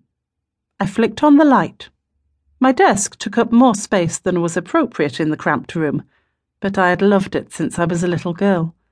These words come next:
My family had inherited the desk from my great-grandmother's estate. It was one of those old roll-tops, lovingly crafted from rare living oak, with dozens of tiny drawers.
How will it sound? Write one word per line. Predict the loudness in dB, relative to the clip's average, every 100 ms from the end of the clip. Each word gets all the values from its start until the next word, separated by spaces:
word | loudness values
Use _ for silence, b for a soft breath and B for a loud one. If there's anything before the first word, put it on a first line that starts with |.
| _ _ _ _ _
My | 0 0
family | 2 2 4 4 2
had | 0 2
inherited | 2 2 2 2 0 -6
the | -6
desk | -4 -4 -4 -10 -12
from | 0 4
my | 4
great-grandmother's | 2 -2 -2 -4 -4 -2 -2 -4 -6 -6
estate. | -6 -4 -2 -2 -4 -12 _ _ _ _ _
It | -4 0
was | 2 2
one | 4 4
of | 4
those | 2 2 4
old | 2 2 0
roll-tops, | 0 0 0 -4 -6 -6 -10 -20 -20 _ -4
lovingly | 2 2 4 4 4 4
crafted | 2 -2 -4 -4 -6 -6
from | -4 -2 0
rare | 0 0
living | 0 -2 -2 -2
oak, | -2 -2 -8 -20 _ _ _ -10
with | -10 -10 -8
dozens | -6 -4 -4 -4
of | -6
tiny | -8 -4 -2 -2 -4
drawers. | -2 -2 -2 -6 -10